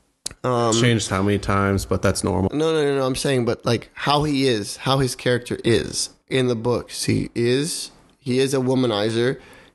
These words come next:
Speaker 1: He is a fucking asshole. He is a fucking everything, but that's his character. Now, it doesn't make sense for us to change his character just because people said, "Wow, womanizers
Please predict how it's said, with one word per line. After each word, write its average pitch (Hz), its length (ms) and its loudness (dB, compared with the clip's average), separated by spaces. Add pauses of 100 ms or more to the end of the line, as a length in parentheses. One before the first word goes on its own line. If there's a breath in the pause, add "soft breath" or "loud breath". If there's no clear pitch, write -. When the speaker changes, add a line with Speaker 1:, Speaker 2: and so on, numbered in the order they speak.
Speaker 1:
He 117 280 2
is 120 140 2
a 139 80 0
fucking 147 400 -2
asshole. 113 580 0
He 110 240 2
is 113 120 0
a 123 80 0
fucking 127 560 -2
everything, 123 480 0
but 113 120 0
that's 123 300 0
his 113 300 0
character. - 640 -2 (680 loud breath)
Now, 120 560 0 (420 soft breath)
it 123 120 0
doesn't 147 260 0
make 160 180 0
sense 120 760 -2
for 127 160 2
us 123 180 0
to 123 120 2
change 180 420 0
his 135 180 2
character 113 640 0 (240 loud breath)
just 143 380 0
because 131 420 0
people 127 340 -2
said, 120 360 -2 (260)
"Wow, 117 480 0 (580 loud breath)
womanizers 165 720 0